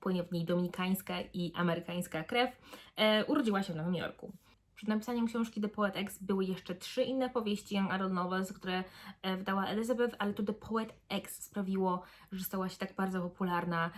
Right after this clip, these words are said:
i rozchwytywana. Jest to naprawdę nietypowa powieść. Po raz pierwszy czytałam coś napisanego w slamie.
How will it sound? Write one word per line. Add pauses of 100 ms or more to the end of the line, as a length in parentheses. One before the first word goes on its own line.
(180)
i
rozchwytywana. (320)
Jest
to
naprawdę
nietypowa
powieść.
Po
raz
pierwszy
czytałam
coś
napisanego
w
slamie.